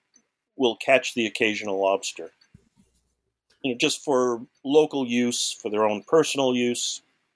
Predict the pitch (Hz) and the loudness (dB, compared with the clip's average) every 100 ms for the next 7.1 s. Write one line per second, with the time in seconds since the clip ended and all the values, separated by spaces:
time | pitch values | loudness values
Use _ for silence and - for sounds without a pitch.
0 | _ _ _ _ _ - 110 107 107 _ | _ _ _ _ _ -8 0 0 0 _
1 | _ - - 143 151 160 139 120 120 _ | _ -20 -8 -2 0 0 0 -4 -4 _
2 | _ _ - 120 113 117 120 - 123 123 | _ _ -8 0 2 2 -2 -2 0 2
3 | - - - - - 185 214 196 135 127 | 0 -4 -2 0 2 2 2 -2 -2 -2
4 | 127 110 - 110 110 113 131 123 120 107 | 2 0 0 0 0 0 0 -2 -2 -2
5 | 110 110 113 - - _ _ _ _ - | 2 2 0 -4 -12 _ _ _ _ -4
6 | 107 104 101 - - 135 135 135 - 120 | 0 2 0 -4 -2 0 0 -4 -2 0
7 | 117 | 0